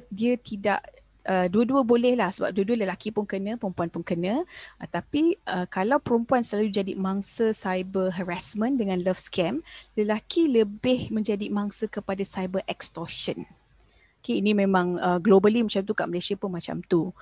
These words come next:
Okey, cyber extortion ni lebih pada macam katakanlah, uh, you Skype ke dengan somebody, ya, uh, lepas tu perempuan tu mungkin pakai seksi-seksi ke apa-apa ke, benda yang menggairahkan ke. Sebenarnya that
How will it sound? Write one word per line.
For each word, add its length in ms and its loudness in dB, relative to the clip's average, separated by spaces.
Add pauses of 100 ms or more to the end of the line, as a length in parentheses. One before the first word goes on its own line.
(280)
Okey, 160 -2
cyber 240 0
extortion 320 0
ni 160 0
lebih 160 0
pada 400 -2
macam 560 -8
katakanlah, 880 -8 (160)
uh, 360 -8 (480)
you 80 -8
Skype 560 -6
ke 240 -4
dengan 240 -6
somebody, 800 -6
ya, 160 -2
uh, 320 -6
lepas 160 -8
tu 160 -8
perempuan 480 -6
tu 160 -8
mungkin 400 -8
pakai 400 -8
seksi-seksi 640 -12
ke 160 -8
apa-apa 400 -8
ke, 160 -10
benda 240 -4
yang 80 -6
menggairahkan 720 -4
ke. 80 -14
Sebenarnya 400 -6
that 240 -4